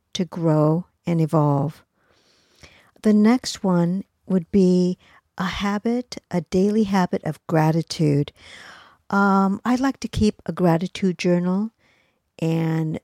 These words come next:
just write it in every morning, and that's part of my daily habit, my daily routine, and just name three to five things that you are grateful for,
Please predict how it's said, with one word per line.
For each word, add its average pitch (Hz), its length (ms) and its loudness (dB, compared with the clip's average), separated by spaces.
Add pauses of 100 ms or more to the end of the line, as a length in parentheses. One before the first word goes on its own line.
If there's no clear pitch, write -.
just 165 280 -4
write 165 240 0
it - 120 -12
in 160 360 -2 (120)
every 175 260 0
morning, 170 640 -2
and 151 220 -4
that's 147 380 -6 (200)
part 151 220 -4
of 151 60 -6
my 151 300 -2
daily 160 360 0
habit, 151 380 -4
my 151 160 -2
daily 147 320 -4
routine, 160 540 -4 (520)
and 160 440 -2 (120)
just - 320 -6
name 190 520 0 (680)
three 226 320 4
to 254 120 0
five 190 440 2
things 165 720 -2
that - 160 -8
you 170 140 2
are 160 100 4
grateful 160 580 0
for, 147 520 -6